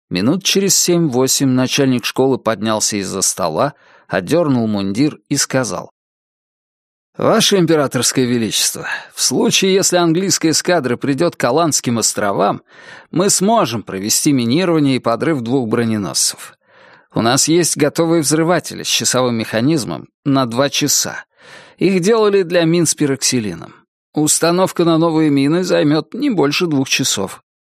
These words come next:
Лейтенант Ризнич, боцман Маты, Карелов и Белов вместе со снаряжением также готовы. Для выполнения задачи мне дополнительно нужен миноносец,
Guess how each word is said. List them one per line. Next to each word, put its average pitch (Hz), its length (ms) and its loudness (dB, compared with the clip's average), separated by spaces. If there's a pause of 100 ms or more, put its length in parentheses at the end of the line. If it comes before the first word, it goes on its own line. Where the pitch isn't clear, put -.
(180)
Лейтенант 165 600 2
Ризнич, 147 600 0
боцман 156 420 0
Маты, 165 300 0
Карелов 143 520 0
и 123 60 0
Белов 139 480 0
вместе 165 540 0
со 143 100 0
снаряжением 151 720 0
также 139 540 -2
готовы. 135 560 -2 (680)
Для 120 220 0
выполнения 160 560 2
задачи 127 540 0
мне 165 320 2
дополнительно 196 680 -2
нужен 190 380 2
миноносец, 208 880 0